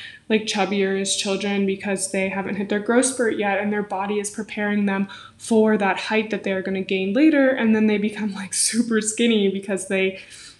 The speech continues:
shot up super quickly. And I know I talked to one of my cousins last week about this, and, um, it can be very damaging on young women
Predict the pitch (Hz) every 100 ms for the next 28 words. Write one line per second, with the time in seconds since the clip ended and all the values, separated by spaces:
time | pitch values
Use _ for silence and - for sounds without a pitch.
0 | - - - 220 196 202 190 - - 196
1 | 180 - 202 185 175 202 - - _ -
2 | 220 214 202 196 - 202 208 202 202 220
3 | 208 - - 214 202 202 196 190 175 -
4 | 202 196 190 185 185 - - - _ _
5 | _ _ _ _ - 220 202 208 208 240
6 | 240 208 196 190 196 196 196 - - -
7 | - _ 220 208 196 190 190 262 - 220
8 | 202 185 - 240 - _ - 240 262 262
9 | 220 202 208 226 220 202 196 196 202 196
10 | 196 - 196 196 190 196 190 190 190 190
11 | - 185 202 220 208 208 214